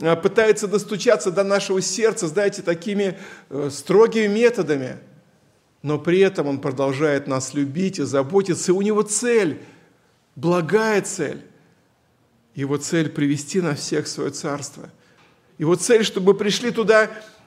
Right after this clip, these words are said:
как победители, как верные, как послушные Его дети, чтобы каждый из нас, а, в конце пути, войдя в ворота небесного Иерусалима, услышал Его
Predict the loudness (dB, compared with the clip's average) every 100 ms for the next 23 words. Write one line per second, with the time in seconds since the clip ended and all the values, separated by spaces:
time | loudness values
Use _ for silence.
0 | _ _ _ -6 -2 -2 0 -2 -2 -2
1 | -2 -2 -4 -2 -2 -2 -6 -2 4 4
2 | 4 0 -2 0 -2 0 0 0 -2 -4
3 | -4 -2 -2 -2 -4 -2 -2 0 0 0
4 | -6 -20 -18 2 6 6 4 -2 0 0
5 | 0 0 -6 -16 -20 -14 -2 2 4 2
6 | -4 -14 -20 _ -10 0 0 4 4 4
7 | 2 0 0 4 6 6 6 6 4 0
8 | -8 -12 -20 _ _ _ -14 2 4 6
9 | 4 2 0 4 2 4 0 0 2 2
10 | 4 4 2 0 2 2 4 2 2 2
11 | 2 2 0